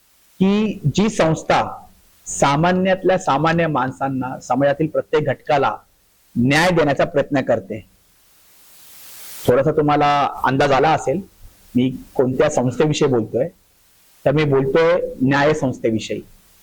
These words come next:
आणि न्याय संस्थेच्या इमारतीविषयी मी बोलणार आहे. सीबीडी बेलापूर, म्हणजे बेलापूर विभागातल्या सेक्टर पंधरा मध्ये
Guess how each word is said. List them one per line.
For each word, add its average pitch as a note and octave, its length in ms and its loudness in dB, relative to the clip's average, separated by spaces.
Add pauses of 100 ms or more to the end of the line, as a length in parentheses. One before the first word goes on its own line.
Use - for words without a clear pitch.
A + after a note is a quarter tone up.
(140)
आणि C3+ 140 2
न्याय C3 320 2
संस्थेच्या D3 720 0 (220)
इमारतीविषयी B2 720 0
मी A#2+ 100 0
बोलणार A2+ 360 0
आहे. A2 200 -6 (1040)
सीबीडी F#3+ 540 0
बेलापूर, D#3+ 440 2
म्हणजे D3+ 420 -2
बेलापूर D3 440 2
विभागातल्या D3+ 420 0
सेक्टर - 280 -4
पंधरा C3+ 360 0
मध्ये B2+ 320 -2